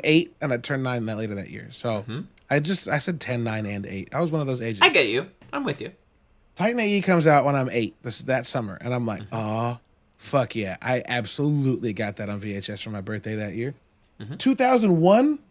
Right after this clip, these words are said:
Speaker 1: we got Atlantis, The Lost Empire.
Speaker 2: Yeah, dog. Uh,
Speaker 1: So, like, a second movie that might as well be in space 'cause deep ocean is just as mysterious.
Speaker 2: Yeah.
Speaker 1: And also features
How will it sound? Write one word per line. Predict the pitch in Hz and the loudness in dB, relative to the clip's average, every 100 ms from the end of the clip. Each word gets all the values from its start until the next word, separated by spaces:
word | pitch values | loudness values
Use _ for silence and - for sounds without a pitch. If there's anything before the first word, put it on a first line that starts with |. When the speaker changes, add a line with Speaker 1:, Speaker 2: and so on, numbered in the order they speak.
| _ - _ | _ -20 _
Speaker 1:
we | 170 | 2
got | 196 202 190 | 6 6 8
Atlantis, | 170 143 147 147 156 - | 6 2 0 0 -2 -2
The | 135 | -2
Lost | 120 123 123 - | 2 4 2 -2
Empire. | 107 110 98 90 113 143 _ - | -6 -6 -8 -12 -14 -20 _ -14
Speaker 2:
Yeah, | 90 98 135 | -4 6 8
dog. | 139 127 123 127 127 127 127 127 123 | 10 10 12 10 8 6 6 4 4
Uh, | 127 127 127 127 127 - | 4 6 6 4 2 -2
Speaker 1:
So, | - 180 | 2 8
like, | 175 165 - | 8 8 4
a | 160 | 0
second | - 214 247 | 6 6 8
movie | 220 202 202 | 6 8 8
that | 175 160 - | 8 6 6
might | 277 | 6
as | 190 | 6
well | 151 | 4
be | 131 120 | 2 0
in | |
space | 110 - 143 139 - | -2 2 2 2 -4
'cause | - 123 | -4 -4
deep | - 151 123 | 0 0 2
ocean | 131 - 131 | 0 0 -2
is | 107 | -2
just | - - 208 143 | -2 4 4 4
as | 120 | 0
mysterious. | 131 - 139 139 131 120 - | 0 0 2 2 2 -2 2
Speaker 2:
Yeah. | 220 381 415 156 _ _ | 4 6 4 -2 _ _
Speaker 1:
And | 240 240 185 180 165 - _ _ | 8 10 10 8 4 -4 _ _
also | - 202 185 214 | 8 8 8 2
features | 180 190 175 165 151 135 | 2 2 2 2 2 0